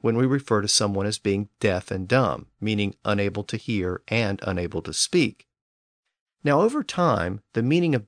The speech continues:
dumb shifted to mean stupid or ignorant, and that's the way we typically use the word today.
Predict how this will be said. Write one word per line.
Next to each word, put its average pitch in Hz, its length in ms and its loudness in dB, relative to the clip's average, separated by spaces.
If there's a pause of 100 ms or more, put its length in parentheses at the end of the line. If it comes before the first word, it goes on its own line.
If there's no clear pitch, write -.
(100)
dumb 101 460 2 (100)
shifted - 520 0 (160)
to - 100 -2
mean 107 360 0
stupid - 680 -2
or - 200 -10
ignorant, 120 400 -2 (640)
and 120 220 0
that's 156 280 4
the 127 100 0
way 107 120 2
we 104 120 0
typically - 500 -4
use 98 200 -4
the 101 100 -4
word 85 260 -4
today. 104 540 -4